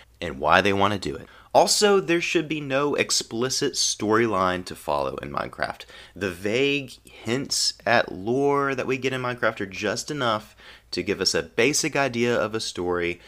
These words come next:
while allowing the player, us, to continue being the storytellers. So any quests in Minecraft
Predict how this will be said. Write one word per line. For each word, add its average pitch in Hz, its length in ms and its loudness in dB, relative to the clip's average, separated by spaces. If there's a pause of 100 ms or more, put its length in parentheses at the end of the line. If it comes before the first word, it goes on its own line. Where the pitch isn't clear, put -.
(180)
while 92 320 0
allowing 101 600 -2
the 117 120 -8
player, 82 680 -6 (220)
us, 90 420 -4 (240)
to 82 320 -6 (220)
continue 117 540 -2
being 92 460 -4 (260)
the 85 100 -4
storytellers. 87 1400 2
So 107 340 2
any 165 260 -2
quests - 840 0 (260)
in 98 220 0
Minecraft 92 760 0